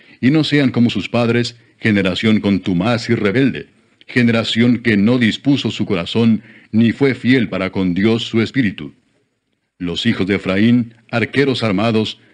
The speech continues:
volvieron las espaldas en el día de la batalla. No guardaron el pacto de Dios, ni quisieron andar en su ley, sino que se olvidaron de sus obras y de sus maravillas que les había mostrado. Delante de sus padres hizo maravillas en la tierra de Egipto,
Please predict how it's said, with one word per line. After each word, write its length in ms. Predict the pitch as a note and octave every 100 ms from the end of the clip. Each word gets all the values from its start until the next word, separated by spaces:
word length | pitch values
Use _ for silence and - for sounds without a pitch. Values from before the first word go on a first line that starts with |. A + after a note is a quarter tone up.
| _ -
volvieron 520 | G2+ A#2 G#2+ C3+ B2+
las 160 | A2
espaldas 560 | A#2 - A#2 B2+ A#2 A2
en 60 | A2
el 120 | F#2
día 180 | A2 B2
de 80 | A2
la 140 | G#2+
batalla. 560 | G2+ G2+ G2+ C#2 C#2 _ _ _ _ _
No 220 | G2 F#2 G2+
guardaron 440 | G2 F#2+ G#2+ G#2
el 140 | G2
pacto 360 | - A#2+ A#2 A2
de 100 | F#2+
Dios, 440 | G2 A#2 B2 - _ _
ni 240 | G#2+ B2+
quisieron 420 | B2+ B2+ C#3 C#3 B2+
andar 360 | A2+ G2+ B2
en 100 | B2
su 140 | A2+ A#2
ley, 320 | C3+ E2 - _ _ _ _
sino 320 | - A#2 G2+
que 120 | G#2+
se 120 | -
olvidaron 440 | G#2+ G2 G2 B2+ A2
de 120 | G#2
sus 200 | - F2
obras 400 | A#2 A2+ A2 - - - _
y 60 | G2+
de 100 | G#2+
sus 220 | B2+ G#2+
maravillas 640 | A#2+ A#2 B2 C#3 B2+ A2+
que 80 | B2
les 180 | A2+ A2+
había 240 | G#2 B2
mostrado. 580 | A2+ G#2 G#2 F2+ A#1 - _ _ _ _ _ _
Delante 420 | D#2 D2 G#2+ G#2+
de 120 | G#2 G2+
sus 180 | G2+
padres 400 | - B2 A2+ G2+
hizo 220 | B2+ A#2 A2
maravillas 640 | G#2 G2 A#2+ C3 A#2 A2
en 80 | A2
la 100 | G2
tierra 300 | A#2 A#2 G2+
de 100 | G2
Egipto, 480 | - C3+ - A#2